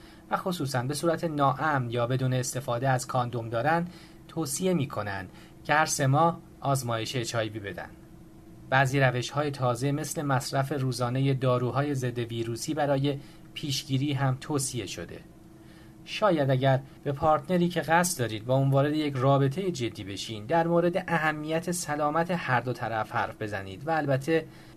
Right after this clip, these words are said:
خودتون برای این آزمایش پیش قدم بشید و از اون بخواین همراهیتون بکنه، کار کمی ساده بشه.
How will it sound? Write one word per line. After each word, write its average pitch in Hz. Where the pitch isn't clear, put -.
خودتون 170
برای 139
این 151
آزمایش 135
پیش -
قدم 156
بشید 127
و 117
از 120
اون 139
بخواین 139
همراهیتون 135
بکنه، 135
کار 185
کمی 160
ساده 127
بشه. 87